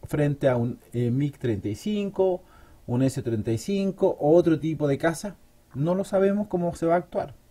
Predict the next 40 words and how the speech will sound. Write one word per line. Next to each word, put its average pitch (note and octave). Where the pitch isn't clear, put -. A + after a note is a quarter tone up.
aunque C#3+
digan F3
que E3+
el C#3
piloto F#3
hace E3
de D3+
cierta D#3
forma D#3
el C#3+
caza, B2
pero A2+
hay -
que A#2+
tener D3+
en A3
cuenta F3
que C3+
los C3
cazas F3
se E3
van D#3
perfeccionando D#3+
a G3+
medida E3
de C3+
que C3+
van D#3
teniendo D#3
combate. B2+
¿Creen F#3+
que F#3
el D#3+
F E3+
dieciséis, D3+
por C3+
qué -
ha G3+
evol-, E3+
evolucionado D3+